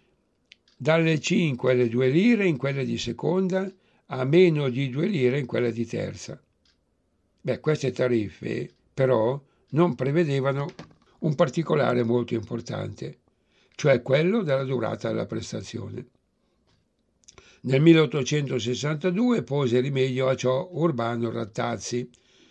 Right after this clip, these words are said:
stabilendo che le tariffe imposte da Cavour valevano per i primi venti minuti di intrattenimento.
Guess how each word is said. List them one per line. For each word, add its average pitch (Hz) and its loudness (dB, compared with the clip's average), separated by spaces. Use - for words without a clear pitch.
stabilendo 165 0
che 147 -6
le 143 -4
tariffe 127 -4
imposte 127 -4
da 120 -4
Cavour 175 2
valevano 156 2
per 135 0
i 135 -2
primi 151 0
venti 147 -2
minuti 135 -4
di 120 -2
intrattenimento. 107 -8